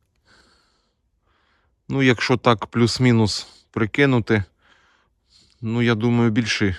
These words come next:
як п'ятдесят метрів буде. Метрів, напевне, сімдесят.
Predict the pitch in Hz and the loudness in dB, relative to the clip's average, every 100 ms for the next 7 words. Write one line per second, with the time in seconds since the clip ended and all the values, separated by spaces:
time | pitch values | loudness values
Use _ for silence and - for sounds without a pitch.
0 | - 101 95 - 101 95 - 101 90 101 | -4 -6 -4 -4 -2 -2 -4 -4 -4 -4
1 | 92 - 92 87 87 87 80 _ _ _ | -4 -4 -6 -4 -6 -6 -8 _ _ _
2 | _ _ _ _ _ _ _ _ - - | _ _ _ _ _ _ _ _ -20 -6
3 | 101 101 104 98 95 87 101 98 92 - | -2 -2 -2 -2 -2 -2 -2 -2 -4 -4
4 | 101 101 110 151 151 - | -2 -2 -2 0 -2 -4